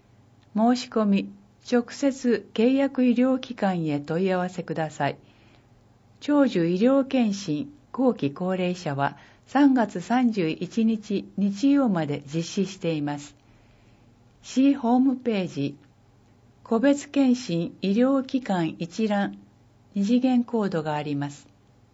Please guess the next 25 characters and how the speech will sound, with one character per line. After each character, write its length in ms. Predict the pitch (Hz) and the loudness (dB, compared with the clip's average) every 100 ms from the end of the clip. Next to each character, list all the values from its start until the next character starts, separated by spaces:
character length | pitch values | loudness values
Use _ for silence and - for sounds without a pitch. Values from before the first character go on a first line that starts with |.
| _ _ _ _ _ _ _ _ _ _ _ _ _ _ _ | _ _ _ _ _ _ _ _ _ _ _ _ _ _ _
ヘ 180 | - 208 | -2 2
ル 140 | 262 | 4
ス 240 | 285 - 277 | 2 2 2
ア 80 | 277 | 2
ッ 20 | |
プ 200 | 277 247 | -2 -6
相 300 | 247 254 233 | 2 2 4
談 280 | 190 170 151 | 2 -2 -2
の 120 | 143 | -4
お 60 | 139 | -4
知 160 | - | -2
ら 160 | 170 160 | -2 -2
せ。 280 | - 147 - _ _ _ _ _ _ _ | -4 -8 -8 _ _ _ _ _ _ _
問 200 | - 240 | 0 2
い 60 | 226 | 4
合 80 | 220 | 4
わ 140 | 208 | 2
せ、 340 | - 185 185 - _ _ _ | 0 0 0 -4 _ _ _
健 260 | 254 269 285 | 4 6 6
康 180 | 285 277 | 4 4
支 180 | 269 247 | 4 2
援 220 | 247 247 | 4 4
課、 340 | 247 214 208 - - | 4 2 2 -2 0
健 200 | 254 262 | 4 4
康 140 | 269 | 4